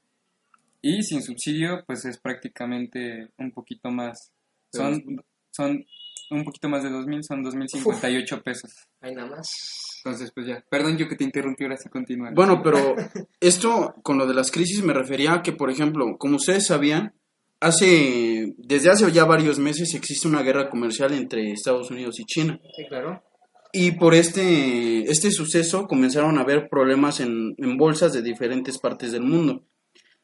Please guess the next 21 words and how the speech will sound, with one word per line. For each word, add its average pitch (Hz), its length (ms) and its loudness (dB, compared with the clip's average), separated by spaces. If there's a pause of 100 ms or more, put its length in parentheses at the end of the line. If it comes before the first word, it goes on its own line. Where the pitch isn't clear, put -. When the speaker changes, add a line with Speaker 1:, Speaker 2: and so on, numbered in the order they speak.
(160)
Speaker 4:
Ahora 165 560 8
viene 160 220 6
un 170 160 4
problema 160 400 4
más. 175 420 2
El 139 140 2
miércoles 202 600 4
dos 180 200 2
de 185 60 2
octubre, 180 520 2
las 135 240 4
bolsas 160 360 2
europeas, 143 720 2 (560)
eh, 143 520 6 (800)
<clears throat> 196 240 8
tuvieron 170 360 6
sus 165 180 -4
peores 151 500 6
días 147 280 6
del 143 160 4
año 160 400 4